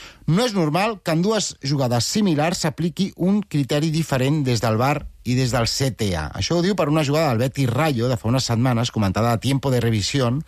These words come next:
un dimarts, on es deia que aquella acció, la del Betis Rayo, hauria d'haver estat vermella. I, i, i segurament hi ha punts, i a-, amb l'Oriol ho parlàvem ara a la redacció, que, que les reflexions de Gilmarín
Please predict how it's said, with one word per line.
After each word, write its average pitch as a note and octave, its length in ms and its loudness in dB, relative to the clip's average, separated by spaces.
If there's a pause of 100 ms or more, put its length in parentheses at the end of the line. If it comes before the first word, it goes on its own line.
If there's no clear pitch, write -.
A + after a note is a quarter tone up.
(560)
un G#2+ 160 2
dimarts, A2+ 360 2
on B2 120 2
es G2 100 0
deia G#2 180 0
que A2+ 80 -4
aquella A2 280 0
acció, C3 340 0
la G#2 140 -2
del D#2 320 -2
Betis G#2 260 0
Rayo, A2+ 320 2
hauria A2 260 2
d'haver A#2+ 160 2
estat A#2+ 220 -2 (380)
vermella. F#2+ 800 0 (500)
I, D3 100 0
i, C#3+ 420 2
i C#3+ 140 -2
segurament F3+ 640 0 (280)
hi B2 120 0
ha D3+ 100 0
punts, D#3 400 -2 (200)
i C3+ 140 -4
a-, A2+ 220 0
amb A2 100 2
l'Oriol A2+ 260 2
ho B2 60 -2
parlàvem A#2 420 0
ara G#2+ 140 2
a - 60 2
la G#2 100 2
redacció, G#2+ 560 0
que, A#2 140 -4 (120)
que A2 160 -2 (220)
les G#2+ 160 2
reflexions A2 420 0
de C3+ 80 2
Gilmarín B2+ 480 0